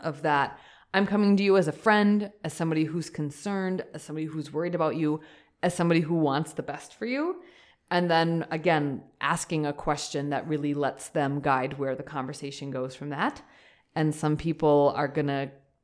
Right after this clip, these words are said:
come onto that and maybe vent to you a while. Some people are gonna say, "I'm fine." Uh, but just know that you saying that, even if they say they're fine and walk away, that's gonna stick with them and they're gonna remember that.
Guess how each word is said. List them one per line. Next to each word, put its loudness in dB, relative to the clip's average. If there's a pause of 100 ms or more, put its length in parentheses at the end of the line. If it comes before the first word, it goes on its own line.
(120)
come 2
onto 6
that 10
and 4
maybe 0
vent 2
to -10
you 0
a 8
while. 4 (200)
Some 0
people 2
are 4
gonna 0
say, 0
"I'm 0
fine." -4 (560)
Uh, 2
but 0
just 2
know 8
that 4
you 0
saying -2
that, 4
even 2
if 0
they 0
say 0
they're 2
fine -2
and -2
walk -4
away, -2 (360)
that's 2
gonna 4
stick -2
with -2
them -4
and -4
they're 2
gonna 0
remember 0
that. -6